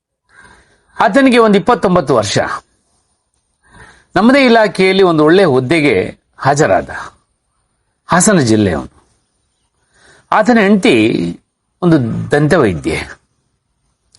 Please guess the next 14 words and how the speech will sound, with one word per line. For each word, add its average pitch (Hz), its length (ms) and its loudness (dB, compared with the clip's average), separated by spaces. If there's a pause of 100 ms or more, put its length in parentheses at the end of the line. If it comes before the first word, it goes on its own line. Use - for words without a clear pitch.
(680)
ಬಹಳ 233 200 4 (1300)
ಸಂತೋಷದಿಂದ, 180 760 0 (480)
ಸಂಭ್ರಮದಿಂದ 160 760 0 (1080)
ಒಂದು 165 320 2
ಕರಾವಳಿಯ 165 640 2 (120)
ಒಂದು 131 600 -2 (140)
ಇಲಾಖೆನಲ್ಲಿ 147 540 0
ಕೆಲಸ 123 220 -2
ಮಾಡ್ಲಿಕ್ಕೆ 110 600 -2 (340)
ಈ 135 40 2
ಊರಿಗೆ 143 260 2
ಬಂದಿದ್ರು. 101 680 -4 (2250)
ಅನಿವಾರ್ಯ 294 400 2
ಕಾರಣಗಳಿಂದ 214 640 2